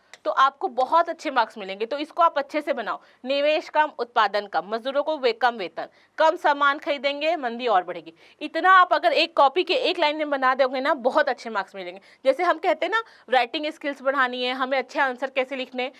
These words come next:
तो ये सब चीज़ों पे ध्यान रखो कि आप क्या करो, अच्छे डायग्राम बनाओ, अच्छी चीज़ों का यूज़ करो, है ना। और पूरे पैराग्राफ में मत लिखो, बुलेट पॉइंट्स में लिखो, अ, बार कनेक्ट करो, एक चीज़ें लिख के दूसरे चीज़ें लिखने की कोशिश करो। जब कनेक्शन लाओगे ना तो आंसर,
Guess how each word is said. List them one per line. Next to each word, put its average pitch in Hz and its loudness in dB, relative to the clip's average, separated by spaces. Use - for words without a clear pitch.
तो 359 -10
ये 339 -2
सब 427 -2
चीज़ों 370 -4
पे 359 -4
ध्यान 269 -2
रखो 190 -8
कि 330 0
आप 320 4
क्या 392 2
करो, 392 2
अच्छे 320 2
डायग्राम 262 2
बनाओ, 294 2
अच्छी 294 0
चीज़ों 330 2
का 349 2
यूज़ 277 -6
करो, 277 0
है 311 2
ना। 494 0
और 359 6
पूरे 330 -2
पैराग्राफ 320 2
में 330 -8
मत 269 -6
लिखो, 196 -12
बुलेट 330 -2
पॉइंट्स 262 -4
में 226 -4
लिखो, 185 -10
अ, 247 4
बार 277 4
कनेक्ट 294 -4
करो, 180 -4
एक 302 0
चीज़ें 311 -2
लिख 294 -4
के 311 -2
दूसरे 277 -2
चीज़ें 277 -6
लिखने 240 -6
की 240 -8
कोशिश 214 -4
करो। 185 -6
जब 302 2
कनेक्शन 262 -2
लाओगे 359 2
ना 339 -2
तो 339 4
आंसर, 226 2